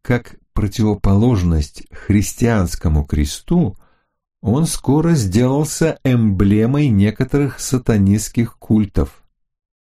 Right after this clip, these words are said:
Его возникновение относилось ко времени обращения императора Константина. Христиан перестали преследовать, и они покинули катакомбы.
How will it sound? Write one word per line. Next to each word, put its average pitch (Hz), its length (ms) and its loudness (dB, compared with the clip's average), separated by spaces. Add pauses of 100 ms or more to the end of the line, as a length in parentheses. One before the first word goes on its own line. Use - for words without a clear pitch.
(160)
Его 123 340 2
возникновение 120 840 0
относилось 117 600 -2
ко 107 160 -2
времени 117 380 2
обращения 110 880 0
императора 113 760 0
Константина. 110 1080 -2 (920)
Христиан 139 800 2
перестали 127 720 0
преследовать, 92 1080 0 (500)
и 117 100 2
они 120 280 2
покинули 131 760 0
катакомбы. 80 1080 -2